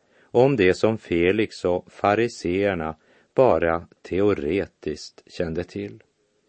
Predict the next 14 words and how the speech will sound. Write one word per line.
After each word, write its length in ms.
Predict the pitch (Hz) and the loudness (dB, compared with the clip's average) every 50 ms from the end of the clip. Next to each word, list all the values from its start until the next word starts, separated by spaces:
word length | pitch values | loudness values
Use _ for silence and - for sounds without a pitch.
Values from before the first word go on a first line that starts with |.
| _ _ _ _ _ _ _ _ _ _ _ _ _ _ _ _ - | _ _ _ _ _ _ _ _ _ _ _ _ _ _ _ _ 2
Är 180 | 120 120 123 117 | 2 4 4 2
Kristi 640 | - - 131 127 135 131 - - - - 143 147 | 0 2 4 4 4 4 0 -6 -4 0 0 2
död 340 | 135 107 104 104 104 107 104 | 4 4 4 6 6 4 4
och 320 | 107 107 104 101 95 - _ | 4 2 2 0 -2 -10 _
Kristi 500 | - - 113 101 87 - - - 101 101 | -4 -2 0 0 0 -2 -4 -2 0 0
uppståndelse 1080 | 104 - - - - - 82 82 87 90 90 90 92 87 82 - - - - - 78 - _ | 0 0 -4 -8 -4 -2 -2 0 -2 -2 -2 -2 -4 -4 -6 -8 -10 -10 -10 -10 -12 -14 _
trons 720 | - - 95 101 104 107 107 110 110 113 107 - - - - - | -4 0 2 2 2 2 2 0 0 -2 -4 -6 -12 -18 -6 -2
bärande 560 | - 127 113 92 80 82 82 82 80 87 90 | 0 2 2 2 2 0 -2 -2 -2 -4 -2
vingar, 580 | 92 113 113 90 80 90 101 98 82 73 - _ _ _ _ _ _ _ _ _ _ _ _ _ _ _ _ | -2 -4 -4 -4 -6 -10 -12 -12 -14 -16 -20 _ _ _ _ _ _ _ _ _ _ _ _ _ _ _ _
så 160 | - - 127 | 0 0 2
är 340 | 110 101 101 104 110 110 - - _ - | 4 6 6 6 6 4 0 -6 _ -16
kunskap 1120 | - - 147 131 85 78 73 71 - - - - - 165 127 80 71 - _ _ _ - - _ _ _ _ _ _ | -4 -2 0 0 0 -2 -6 -8 -12 -16 -20 -8 -4 -4 -4 -4 -8 -14 _ _ _ -20 -20 _ _ _ _ _ _
tillsammans 840 | - 82 78 76 - - 95 98 101 107 113 113 120 120 113 - - | -10 -8 -8 -8 -2 2 2 2 4 2 2 0 0 -2 -4 -6 -4
med 260 | 95 98 101 107 | -2 0 0 0